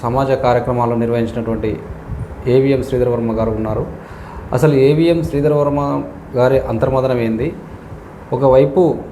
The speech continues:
ఎన్ఎంఆర్ యువసేన అంటారు, మరొక వైపు ముదిరాజు యువజన, యువజన సంఘం అంటారు, మరొక వైపు కాంగ్రెస్ పార్టీ అంటారు. అంటే మ్-,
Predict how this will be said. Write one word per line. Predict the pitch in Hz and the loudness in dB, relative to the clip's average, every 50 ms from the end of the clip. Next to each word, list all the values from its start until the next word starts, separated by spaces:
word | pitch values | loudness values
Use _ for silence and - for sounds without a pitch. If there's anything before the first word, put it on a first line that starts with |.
| - 139 | -6 -2
ఎన్ఎంఆర్ | 131 127 147 160 165 170 170 170 170 165 - - 147 | 0 2 2 2 2 4 2 2 2 0 -4 -6 -4
యువసేన | 139 135 139 - 151 151 147 | -2 -2 0 0 0 0 0
అంటారు, | 143 135 131 123 - 135 135 135 156 160 160 - - - | 0 0 -2 0 0 0 2 2 0 -2 -4 -6 -10 -8
మరొక | 135 127 123 127 139 143 143 | -4 -2 0 2 2 2 2
వైపు | 143 135 131 131 127 - - 160 147 127 - - - | 4 4 4 4 4 2 0 0 0 0 -2 -4 -4
ముదిరాజు | 123 117 120 135 147 147 143 139 123 | -4 -2 0 2 4 4 4 4 2
యువజన, | 120 120 127 123 131 127 127 - 113 - 110 | 2 2 2 4 4 2 2 0 -4 -4 -2
యువజన | 120 120 127 135 135 | 0 0 2 2 2
సంఘం | 127 - 127 120 120 120 117 | 0 0 -2 -2 -2 -2 -2
అంటారు, | 117 113 117 117 123 147 151 - - - - - - - 123 | -2 -2 0 -2 -2 -2 -4 -8 -12 -14 -14 -14 -8 -4 0
మరొక | 120 127 120 - | 0 2 4 6
వైపు | 135 131 127 127 135 | 6 6 6 4 2
కాంగ్రెస్ | - 131 117 120 123 120 120 - - | -2 -2 -2 0 0 -2 -2 -2 -2
పార్టీ | 117 113 113 120 127 | -2 -2 0 0 -2
అంటారు. | 117 113 101 98 92 95 - - - - - - - - - - - - - - - - - | -2 -2 -2 -4 -4 -6 -8 -12 -16 -18 -18 -18 -16 -16 -14 -12 -12 -12 -12 -12 -12 -8 -6
అంటే | 135 127 170 175 175 175 - - - - - | 0 2 4 4 2 0 -4 -10 -12 -10 -10
మ్-, | 139 | -10